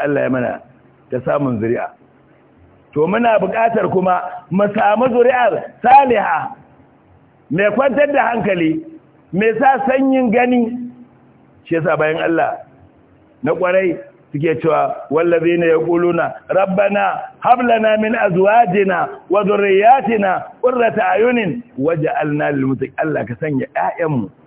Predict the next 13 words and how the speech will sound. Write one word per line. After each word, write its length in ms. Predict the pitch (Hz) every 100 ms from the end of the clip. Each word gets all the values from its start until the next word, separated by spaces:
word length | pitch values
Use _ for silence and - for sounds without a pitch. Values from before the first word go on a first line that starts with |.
| _ _ _ -
ƴaƴanmu 420 | 175 190 196 175
da 60 | 147
zaka 220 | 147 143
bamu, 320 | 131 127 113 92 - -
Allah 420 | 147 151 135 117 98
ka 140 | 117
sa 260 | 147 147 110
su 60 | 127
zame 200 | 139 123
mana 340 | 123 110 92 _ _ _
sanyin 540 | 170 170 170 160 160 143
ganin 360 | 147 151 147 147
ido. 300 | 135 98